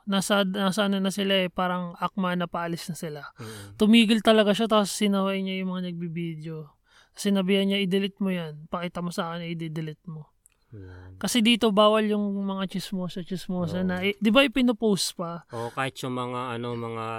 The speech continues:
Speaker 2: naaksidente sa kalsada, mga
Speaker 1: Mm.
Speaker 2: nagbanggaan, bawal picturean or
Speaker 1: Oo,
Speaker 2: i-video.
Speaker 1: bawal, bawal i-post sa social media yun. Ganun ka, ano, dito.
Speaker 2: Kahigpit.
Speaker 1: Oo. Which is,
Speaker 2: May
Speaker 1: okay lang
Speaker 2: fine,
Speaker 1: naman,
Speaker 2: oo.
Speaker 1: no? Kasi minsan, iba-iba yung nilalagay nilang dahilan. "Ay, ganito daw yung nangyari."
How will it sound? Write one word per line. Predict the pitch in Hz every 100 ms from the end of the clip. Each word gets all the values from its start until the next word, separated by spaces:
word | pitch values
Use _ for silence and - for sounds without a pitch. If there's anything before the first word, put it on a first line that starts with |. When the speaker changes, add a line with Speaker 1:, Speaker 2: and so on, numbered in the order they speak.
| 110 110 107 113 120 _ 147
Speaker 2:
naaksidente | 123 113 - 120 110 110 104
sa | 117
kalsada, | - 107 98 117 117
mga | 113 107
Speaker 1:
Mm. | 196
Speaker 2:
nagbanggaan, | 190 180 180 104 107
bawal | 113 110 107 113 -
picturean | - - - 107 104 107
or |
Speaker 1:
Oo, | 190 175 170 170
Speaker 2:
i-video. | 165
Speaker 1:
bawal, | 208 220 220 220
bawal | 214 220 226 220
i-post | 214 214 202
sa | 196
social | 190 214 202
media | 196 190 180
yun. | 175 165 160 160
Ganun | 175 214 220 214
ka, | 208
ano, | 202 202
dito. | 180 185 - 180 175 165 -
Speaker 2:
Kahigpit. | 101 98 _ _ 101 _ _ -
Speaker 1:
Oo. | 170 165 - _ _ -
Which | 240 320
is, | 294 -
Speaker 2:
May | - 320
Speaker 1:
okay | 453 453
lang | 453 392
Speaker 2:
fine, | 240
Speaker 1:
naman, | 226 254
Speaker 2:
oo. | 233 214 220
Speaker 1:
no? |
Kasi | 220 247 294
minsan, | 285 277 233 277 269
iba-iba | 240 208 233 208 226
yung | 226 226
nilalagay | 220 220 214 214 214
nilang | 208 202 202
dahilan. | 185 185 220 214 208 208
"Ay, | 220
ganito | 190 190 190
daw | 185
yung | 185 180 175
nangyari." | 180 196 202 190 185 185